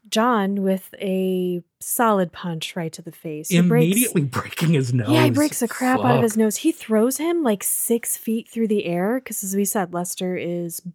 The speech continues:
Speaker 1: built. He's, like, this huge guy. And it, at no point does it seem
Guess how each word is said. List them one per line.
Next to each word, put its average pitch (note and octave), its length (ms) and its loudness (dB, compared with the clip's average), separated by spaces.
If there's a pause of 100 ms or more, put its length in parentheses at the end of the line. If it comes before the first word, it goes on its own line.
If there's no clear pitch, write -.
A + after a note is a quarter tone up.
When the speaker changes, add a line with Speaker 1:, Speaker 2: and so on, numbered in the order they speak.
(100)
Speaker 1:
built. D#3+ 360 -4
He's, E3 280 -8
like, E3 180 -8
this E3+ 220 -8
huge E3+ 300 -6
guy. D#3+ 320 -8 (500)
And A3+ 140 6
it, - 180 0 (200)
at A3+ 180 4
no A#3+ 160 6
point G#3 420 0
does F#3 200 0
it F3+ 100 -2
seem F#3 440 0